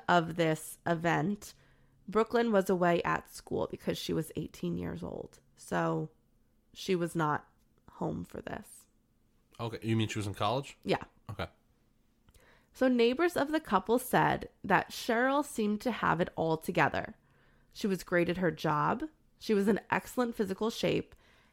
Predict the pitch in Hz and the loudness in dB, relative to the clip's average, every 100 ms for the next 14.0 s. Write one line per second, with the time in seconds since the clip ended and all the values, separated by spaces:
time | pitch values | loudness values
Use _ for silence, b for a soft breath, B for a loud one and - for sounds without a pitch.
0 | b - 220 254 254 - 220 269 302 - | b 2 2 0 -2 2 4 4 -2 0
1 | 185 175 185 - 185 - 175 170 202 202 | 4 4 4 0 0 4 4 4 0 0
2 | 180 160 160 175 175 175 - 160 - - | 2 0 0 -2 -4 -6 -4 -6 -4 -10
3 | - - 175 - - _ _ _ _ _ | -10 -4 -2 -2 -6 _ _ _ _ _
4 | _ _ - 233 226 208 208 240 233 180 | _ _ -4 2 2 2 0 -2 0 0
5 | 175 - - 220 _ _ - 226 196 240 | 0 -4 -6 -10 _ _ -4 -2 2 4
6 | 247 294 285 - 185 196 190 190 - 185 | 6 4 2 2 2 2 2 0 0 0
7 | 185 - 156 156 151 151 - 151 147 - | 0 2 2 2 0 -2 -2 -2 -2 -8
8 | - _ - b b b b - 254 240 | -14 _ -20 b b b b 2 4 6
9 | 226 240 349 370 - 226 208 208 208 202 | 6 6 2 0 -2 0 2 2 2 2
10 | 208 214 185 165 180 208 233 - 180 160 | 2 2 4 4 4 2 0 0 0 2
11 | 180 - - 180 165 175 190 220 202 - | 0 -4 -2 0 2 0 0 0 -2 -2
12 | 202 165 156 165 160 - b b b 202 | 0 0 0 0 -2 -4 b b b 4
13 | 214 226 240 254 247 226 214 - 294 294 | 4 2 0 2 2 2 0 -2 0 0